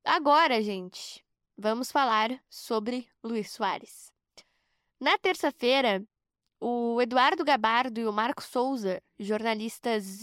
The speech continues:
de Gaúcha Z H, publicaram uma matéria dizendo que o Luizito Soares teria sinalizado ao Grêmio uma possível aposentadoria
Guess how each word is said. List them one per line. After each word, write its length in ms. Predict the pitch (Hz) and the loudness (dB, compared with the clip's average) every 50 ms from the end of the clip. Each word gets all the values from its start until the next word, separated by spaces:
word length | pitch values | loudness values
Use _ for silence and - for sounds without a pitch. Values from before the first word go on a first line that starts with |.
| 190 | -14
de 320 | 185 190 190 202 214 202 196 | -12 -8 -6 -6 -6 -6 -2
Gaúcha 800 | 196 214 202 196 208 262 294 - - - - 220 202 190 190 185 | 0 2 2 2 2 -2 -4 -4 -6 -2 0 0 0 0 -4 -6
Z 180 | 185 196 220 | -4 -2 -2
H, 360 | 208 196 180 190 208 240 269 - _ _ _ _ _ _ _ _ _ _ _ _ _ _ _ | -2 0 0 0 0 0 0 -4 _ _ _ _ _ _ _ _ _ _ _ _ _ _ _
publicaram 600 | - 294 311 349 359 - 381 370 381 381 392 381 | -6 0 0 0 2 4 4 4 6 6 6 4
uma 160 | 370 330 349 349 | 4 2 2 2
matéria 640 | 349 381 370 - 302 277 254 254 254 262 285 311 320 - _ _ _ _ _ _ | 0 0 0 0 0 0 2 2 2 0 0 -2 -4 -8 _ _ _ _ _ _
dizendo 500 | - 220 285 247 240 240 233 247 247 233 | -6 -4 -2 0 0 0 0 0 -2 -6
que 200 | - - - 240 | -10 -12 -8 -6
o 60 | 233 226 | -4 -4
Luizito 400 | 226 226 226 202 220 226 - - | -2 -4 -4 -4 -6 -8 -8 -12
Soares 440 | - - 240 208 202 208 220 - | -4 0 2 2 2 0 -2 -6
teria 380 | - - 226 220 220 226 226 226 | -6 -6 -6 -4 -2 -2 -2 -2
sinalizado 880 | 214 - - 330 339 415 403 349 330 262 240 247 233 233 233 226 214 226 | -4 -4 -4 0 2 2 2 4 2 4 4 4 4 4 2 0 0 0
ao 120 | 233 254 | 0 0
Grêmio 540 | 240 247 220 208 208 208 208 226 247 262 262 _ _ _ _ _ _ _ _ _ _ _ _ _ _ _ _ _ _ _ _ _ _ _ _ | 2 2 2 2 2 0 0 0 -2 -2 -4 _ _ _ _ _ _ _ _ _ _ _ _ _ _ _ _ _ _ _ _ _ _ _ _
uma 720 | 285 294 294 311 302 285 277 262 247 247 240 226 233 226 - | -2 2 4 4 4 4 4 4 4 4 6 6 4 2 2
possível 420 | _ 269 277 - - 370 403 440 403 | _ -2 -2 0 2 2 4 4 4
aposentadoria 920 | 349 - - 254 247 262 247 262 269 240 302 302 240 226 233 254 285 277 | 2 2 0 0 0 0 -2 -2 -2 0 0 -2 0 -2 -2 -2 -2 -4